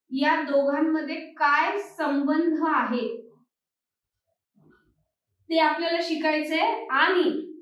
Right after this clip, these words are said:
फंडामेंटल राईट्स आणि हे डीपीएसपी याच्यात काय संबंध आहे किंवा यांचं एकमेकांशी नातं काय आहे,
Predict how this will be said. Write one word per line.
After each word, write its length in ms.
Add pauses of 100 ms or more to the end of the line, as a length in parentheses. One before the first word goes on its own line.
फंडामेंटल 800
राईट्स 460
आणि 300
हे 200
डीपीएसपी 1160 (160)
याच्यात 440
काय 340
संबंध 640
आहे 600 (960)
किंवा 600
यांचं 380
एकमेकांशी 920
नातं 420
काय 480
आहे, 540